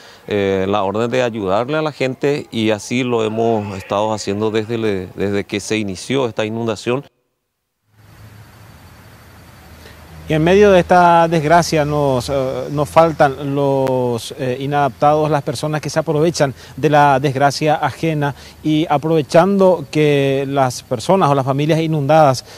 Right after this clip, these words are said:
Speaker 2: salen y van hacia los albergues, es-, entran a robar a las casas, los marcos de las puertas,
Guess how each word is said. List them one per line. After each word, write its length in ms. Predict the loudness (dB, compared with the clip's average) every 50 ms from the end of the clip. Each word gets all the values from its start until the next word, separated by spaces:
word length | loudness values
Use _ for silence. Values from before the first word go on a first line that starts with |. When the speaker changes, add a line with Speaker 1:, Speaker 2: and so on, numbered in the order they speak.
| -20 -16
Speaker 2:
salen 460 | -12 0 4 4 6 6 4 2 2
y 40 | 2
van 140 | 2 2 2
hacia 180 | 0 0 0
los 120 | 0 2 0
albergues, 500 | 0 0 0 0 0 2 2 2 0 0
es-, 300 | -4 -4 -6 -8 -12 -8 -6
entran 400 | -2 -2 0 0 2 0 0 2 0
a 80 | 0
robar 380 | 2 2 4 6 6 6 6 4
a 80 | 2
las 160 | -2 -2 -4 -2
casas, 340 | -2 -2 0 0 -2 -4
los 140 | -4 -4 -4
marcos 360 | -2 0 0 0 0 0 0
de 60 | 2 2
las 140 | 0 -2
puertas, 420 | 0 0 0 2 4 2 0 0